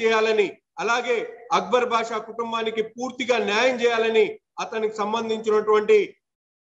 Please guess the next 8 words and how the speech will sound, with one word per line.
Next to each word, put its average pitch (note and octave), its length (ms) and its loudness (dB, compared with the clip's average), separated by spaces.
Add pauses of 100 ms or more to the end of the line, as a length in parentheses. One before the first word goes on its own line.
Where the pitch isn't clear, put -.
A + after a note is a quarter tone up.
ఏదైతే A3 480 0
ప్లాట్ G#3+ 360 -2
ఉందో A3 280 -2
దాన్ని G#3 320 -2
తిరిగి A3 400 -4 (340)
అక్బర్ G#3+ 340 0
బాషాకు A3 380 -2
అందించి, A#3 460 -2